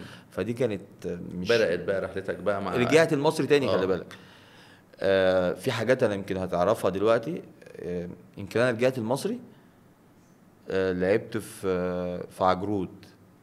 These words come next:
Speaker 2: آه.
Speaker 1: السنة دي بقى النادي المصري هيرجع يلعب.
Speaker 2: أيوة.
Speaker 1: فالنادي المصري لازم يرجع يلعب.
Speaker 2: مم.
Speaker 1: بس هيرجع إزاي؟ مفيش حد
Speaker 2: مم.
Speaker 1: عايز يلعب.
Speaker 2: مم.
Speaker 1: إحنا عقودنا كانت عالية مع مستر كامل،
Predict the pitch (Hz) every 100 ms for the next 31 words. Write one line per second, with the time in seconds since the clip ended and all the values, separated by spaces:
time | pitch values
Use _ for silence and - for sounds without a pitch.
0 | - 87 85 87 107 107 104 107 104 101
1 | 110 107 - 104 107 110 98 98 76 -
2 | - 92 85 87 - - - - - -
3 | 98 139 147 151 147 139 139 131 113 104
4 | 85 - - 92 85 - - - - 101
5 | - 107 120 120 104 92 101 85 - -
6 | _ - 98 101 104 101 92 73 - -
7 | 90 87 - - - _ - - _ -
8 | 90 85 107 101 95 92 107 90 92 -
9 | 92 98 90